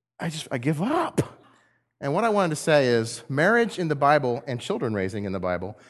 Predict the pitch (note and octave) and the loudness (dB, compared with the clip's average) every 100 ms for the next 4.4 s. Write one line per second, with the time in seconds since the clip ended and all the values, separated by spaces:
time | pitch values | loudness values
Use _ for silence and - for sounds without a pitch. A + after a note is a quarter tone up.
0 | - - C3+ C#3 - G3 - E3+ B2 C3+ | -12 -6 -4 -4 -2 -4 -2 -4 -4 -4
1 | D3 F#3 A3 - F#2+ A#2+ B2 F#3 F#3 F#3 | -6 -6 -8 -10 -10 -10 -12 -14 -10 -8
2 | D#3+ C#3 C#3+ - G#2+ G#2+ G2+ A2 E3+ C#3+ | -6 -8 -8 -8 -10 -8 -10 -8 -10 -10
3 | - - _ G#2+ B2 A#2 G2+ G2 G2+ - | -16 -20 _ -6 -4 -4 -6 -6 -10 -6
4 | C#3+ A2 - | -6 -6 -10